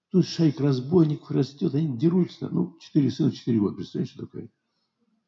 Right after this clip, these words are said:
Конечно, между собой цапаются они. Но это естественно. Это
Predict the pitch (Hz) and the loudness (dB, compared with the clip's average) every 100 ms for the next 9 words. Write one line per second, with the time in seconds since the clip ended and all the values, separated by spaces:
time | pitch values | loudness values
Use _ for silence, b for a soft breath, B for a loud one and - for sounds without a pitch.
0 | _ - 240 214 156 117 - 104 95 - | _ 0 2 4 4 4 2 0 0 -4
1 | 98 87 80 - 85 101 _ _ _ _ | -8 -8 -12 -14 -18 -20 _ _ _ _
2 | _ _ _ 160 151 127 - 104 101 - | _ _ _ -2 0 -2 -2 -8 -8 -12
3 | 87 110 _ _ _ _ _ _ - 98 | -14 -14 _ _ _ _ _ _ -6 -4
4 | 110 | -4